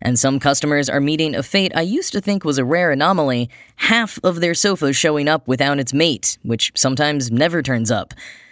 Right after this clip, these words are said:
The reason for the shortage is similar to a lot of the ones we've seen over the last year and a half. Increased demand as people renovate their spaces and buy new homes, a sort of unexpected outcome, at least in March twenty twenty, when many industry leaders thought that they were headed into lean times, not one of their most in-demand periods ever.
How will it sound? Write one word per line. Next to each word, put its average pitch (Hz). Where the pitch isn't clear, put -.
The 185
reason 233
for 170
the 143
shortage 135
is 127
similar 131
to 127
a -
lot 170
of 147
the 147
ones 123
we've 123
seen 117
over 117
the 113
last 110
year 110
and 104
a 104
half. 117
Increased 156
demand 165
as 135
people 123
renovate 131
their 117
spaces 160
and 127
buy 113
new 110
homes, 131
a 104
sort 107
of 107
unexpected 123
outcome, 120
at 110
least 113
in 110
March 113
twenty 104
twenty, 131
when 113
many 123
industry 117
leaders 117
thought 113
that 107
they 117
were 110
headed 123
into 120
lean 131
times, 139
not 110
one 113
of 104
their 113
most 113
in-demand 123
periods 120
ever. 127